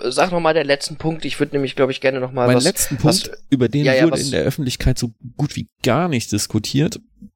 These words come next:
Speaker 2: Und ich hab den auch nur relativ grob verstanden. Da sind nämlich eine ganze Reihe, äh, steuerlicher Maßnahmen drin, die Unternehmen ent-,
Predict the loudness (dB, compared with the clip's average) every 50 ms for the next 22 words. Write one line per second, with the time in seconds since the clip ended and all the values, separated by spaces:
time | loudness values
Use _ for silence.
0 | _ _ _ _ _ _ _ _ _ -8 -2 0 2 2 2 2 2 0 2 0
1 | 0 2 2 2 2 2 2 2 4 2 0 0 -2 -8 -8 -6 -2 2 2 2
2 | 4 4 0 0 0 0 0 0 0 0 -2 -6 -8 -8 -10 -10 -8 -8 -8 -6
3 | -2 0 0 2 2 0 0 0 0 0 0 -2 0 2 0 0 0 0 0 0
4 | 2 2 2 2 2 0 0 0 0 0 0 2 2 2 0 0 -2 -4 -6 -6
5 | -2 0 0 2 2 2 2 0 0 0 0 0 2 2 0 -2 -2 -2 0 0
6 | 2 2 0 0 -2 -2 0 2 2 2 0 -2 -4 -4 -4 -6 -6 -4 -2 0
7 | 0 0 0 -2 -4 -4 -4 -2 0 2 2 2 2 0 0 -2 0 0 0 2
8 | 2 2 0 0 -2 -2 -4 -4 -4 -6